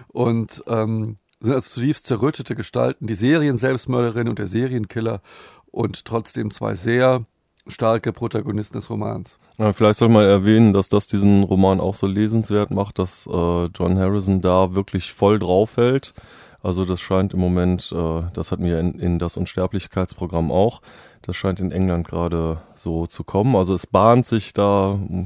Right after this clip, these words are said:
Speaker 2: ja, man muss mal abwarten, was sonst noch aus England kommt, aber das ist, äh, sehr interessant mitzuverfolgen, was da gerade Neues kommt. Es gibt in diesem Buch Licht, aber außer diesem Michael Kearney, diesem Quantenphysiker in der Jetztzeit, auch noch eine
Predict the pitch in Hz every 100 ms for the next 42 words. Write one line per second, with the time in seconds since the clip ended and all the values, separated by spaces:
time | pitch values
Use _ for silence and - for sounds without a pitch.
0 | - _ - 101 95 98 - 104 95 101
1 | 95 95 92 101 101 90 80 82 85 85
2 | 87 - 95 107 - 90 92 92 90 -
3 | - - 87 87 92 87 - 87 - 90
4 | 90 - - - - _ - 104 - 87
5 | - 82 82 80 82 80 - 87 82 80
6 | 80 80 80 82 78 - 76 73 - -
7 | - - 113 - 175 170 143 143 139 123
8 | 135 - 113 107 110 101 113 107 104 101
9 | 98 101 - 104 104 95 90 90 95 95
10 | 92 - 87 87 87 85 87 90 - 87
11 | - 92 104 95 98 95